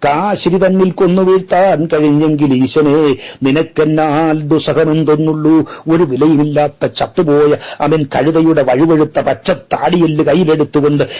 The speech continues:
നാസീർ വൃദ്ധസ്ഥനായ അഭിഷിക്തൻ ശിംശോൻ കൊന്നുകൂട്ടിയത് ആയിരങ്ങളെയാ. അങ്ങനെയെങ്കിൽ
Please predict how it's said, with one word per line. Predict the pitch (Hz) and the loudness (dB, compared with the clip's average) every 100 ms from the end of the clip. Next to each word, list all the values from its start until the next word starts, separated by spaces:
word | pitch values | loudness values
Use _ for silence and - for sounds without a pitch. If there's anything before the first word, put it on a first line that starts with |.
| - | -6
നാസീർ | 147 175 - 196 | -4 -2 0 0
വൃദ്ധസ്ഥനായ | 170 160 151 - 147 139 | 0 -2 -2 -2 -2 0
അഭിഷിക്തൻ | 139 123 120 175 - 139 | 0 -2 -4 -4 -2 -4
ശിംശോൻ | - 123 120 180 156 - - - | -2 -6 -2 -2 -2 -4 -20 -4
കൊന്നുകൂട്ടിയത് | 147 156 208 147 165 - 151 | -2 2 0 0 -2 0 -2
ആയിരങ്ങളെയാ. | 123 151 160 147 147 147 139 135 117 | 0 -2 0 0 2 2 2 2 0
അങ്ങനെയെങ്കിൽ | 123 190 185 180 165 147 | 0 0 2 0 0 -2